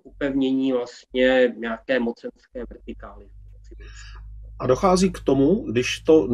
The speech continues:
Speaker 2: nahlédnu teď v delších časových horizontech, než jsou pouze ta omezená volební období, eh, řekněme, v prvních deseti letech jeho moci, tak dochází k tomu, že na jednu stranu on upevňuje tu mocenskou pozici právě díky tomu pozoruhodnému střídání,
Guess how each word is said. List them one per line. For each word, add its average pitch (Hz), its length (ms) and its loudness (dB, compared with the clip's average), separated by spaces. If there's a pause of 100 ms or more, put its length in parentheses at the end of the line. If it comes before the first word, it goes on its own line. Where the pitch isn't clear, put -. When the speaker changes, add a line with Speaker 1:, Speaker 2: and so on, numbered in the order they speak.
Speaker 2:
nahlédnu 135 500 2
teď 143 200 0
v 92 60 -8
delších 127 400 4
časových 143 420 0
horizontech, 127 640 0
než 131 180 -4
jsou 143 200 0 (320)
pouze 123 420 2
ta 139 180 -2
omezená 127 560 0
volební 123 520 -2
období, 110 580 -4
eh, 123 40 -4 (1300)
řekněme, 120 280 -4
v - 60 -10
prvních 123 280 2
deseti 123 340 0
letech 127 400 2
jeho 110 520 0
moci, 101 560 -2 (440)
tak 107 100 -2
dochází 160 460 -2
k - 80 -18
tomu, 165 360 0 (200)
že 123 120 2
na 131 100 2
jednu 160 220 0
stranu 175 340 -2
on 170 260 0
upevňuje 147 580 0
tu 170 140 -2
mocenskou 156 480 -4
pozici 151 400 -2
právě 143 360 0
díky 135 220 -4
tomu 156 180 0
pozoruhodnému 143 800 -2
střídání, 139 680 0